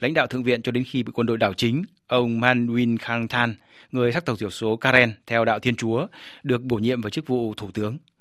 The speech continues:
Chính phủ lâm thời đoàn kết quốc gia bao gồm hai mươi sáu thành viên với mười hai bộ. Trong số hai mươi sáu thành viên nội các có mười ba người thuộc các sắc tộc thiểu số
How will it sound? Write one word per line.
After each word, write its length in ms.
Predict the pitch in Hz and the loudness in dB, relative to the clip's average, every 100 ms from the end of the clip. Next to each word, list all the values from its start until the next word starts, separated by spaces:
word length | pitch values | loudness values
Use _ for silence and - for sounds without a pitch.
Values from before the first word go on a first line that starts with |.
| _ - _ | _ -20 _
Chính 120 | 165 | 0
phủ 240 | 170 127 | 4 4
lâm 200 | 120 147 | 6 4
thời 240 | 139 131 120 | 4 2 4
đoàn 140 | 117 | 2
kết 140 | 135 170 | 0 -4
quốc 120 | 156 | 0
gia 220 | 135 120 | 6 6
bao 180 | 117 120 | 6 4
gồm 240 | 117 110 | 4 2
hai 140 | 104 147 | 4 4
mươi 80 | 135 | 6
sáu 140 | 123 | 2
thành 180 | 143 110 | 0 -2
viên 300 | 120 123 113 | 2 0 0
với 280 | 110 110 123 | -2 0 0
mười 140 | 139 | 0
hai 160 | 117 110 | 0 2
bộ. 280 | 113 117 _ _ - _ | 2 0 _ _ -20 _
Trong 180 | 120 110 | -2 0
số 200 | 117 113 | -2 2
hai 160 | 143 | 2
mươi 100 | 127 | 2
sáu 180 | 120 110 | -2 -4
thành 160 | 131 113 | -4 0
viên 140 | 120 | 0
nội 120 | 113 - | 0 0
các 220 | 127 151 - | -2 -2 -2
có 260 | 110 107 | 0 2
mười 180 | 120 123 | 2 4
ba 140 | 127 | 6
người 280 | 131 120 107 - - - | 6 4 2 -4 -20 -6
thuộc 160 | 120 | -4
các 160 | 143 - | -4 -4
sắc 140 | 156 | -4
tộc 100 | 131 | -4
thiểu 140 | - 98 | -4 -6
số 360 | - 107 127 | -2 -2 -2